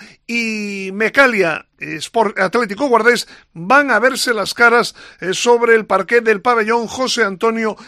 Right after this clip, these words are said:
Gasca de San Sebastián. Para mañana a las seis de la tarde, el Porriño, el, eh, conserva sorbe Rubensa Porriño,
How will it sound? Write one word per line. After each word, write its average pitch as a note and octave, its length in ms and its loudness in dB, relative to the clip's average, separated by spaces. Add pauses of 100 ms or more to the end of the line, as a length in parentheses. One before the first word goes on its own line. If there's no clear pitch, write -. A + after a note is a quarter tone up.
(100)
Gasca A3+ 500 -2
de G3 220 -6
San A3 220 -6
Sebastián. F3+ 560 -6
Para G3 220 -2
mañana A3+ 440 -2 (280)
a G3 120 0
las G3 340 -4
seis B3+ 480 -2
de F#3+ 100 -6
la F#3+ 160 -4
tarde, D#4 500 0 (300)
el F3+ 360 -6
Porriño, D4+ 840 -2
el, E3+ 600 -6
eh, D#3+ 300 -4
conserva B3+ 720 -4
sorbe G3 440 -2
Rubensa F#3+ 640 -2
Porriño, C4+ 560 -6